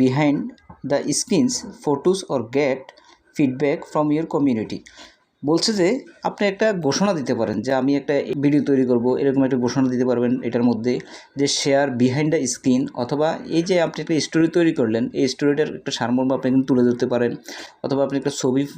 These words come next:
করতে পারবেন। এখানে আপনি আপনার অডিয়েন্সের সাথে সরাসরি যোগাযোগ করতে পারবেন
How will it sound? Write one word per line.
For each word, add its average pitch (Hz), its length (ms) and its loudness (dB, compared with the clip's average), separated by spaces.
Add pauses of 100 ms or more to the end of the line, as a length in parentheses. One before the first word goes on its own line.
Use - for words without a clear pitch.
(140)
করতে 123 240 -2
পারবেন। 107 220 -4 (540)
এখানে 220 200 2 (120)
আপনি 208 140 -6 (100)
আপনার 214 240 2
অডিয়েন্সের 190 360 0
সাথে 220 220 -4
সরাসরি 156 420 0
যোগাযোগ 139 340 0
করতে - 200 -6
পারবেন 104 180 -2